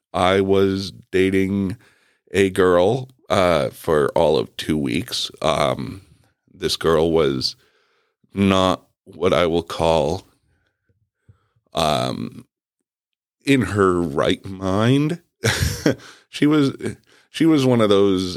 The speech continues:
uh, kinda crazy girls. Um, and she and I were dating. We dated for about two weeks, and then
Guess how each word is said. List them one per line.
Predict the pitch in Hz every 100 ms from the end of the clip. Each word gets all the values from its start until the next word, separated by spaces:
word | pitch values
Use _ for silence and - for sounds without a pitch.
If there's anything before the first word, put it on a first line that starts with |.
| -
uh, | 82 78 73 69 113 - _ _ -
kinda | 95 87
crazy | - 87 71 -
girls. | 69 53 50 - - _ _ _ _ -
Um, | 92 92 90 80 71 67 - _
and | 101 92 92 95 95 92 98 - - _ _ _ _ _ _ _ _ _
she | - - 101 101 101 101 98 -
and | 87
I | 85 87
were | 92
dating. | 90 85 87 85 92
We | 92
dated | 113 113
for | 113
about | 110 107 -
two | 107
weeks, | 95 90 87 - - _ _ _ _ _
and | 92 95 95 95 95 92 - -
then | 101 104 104 104 107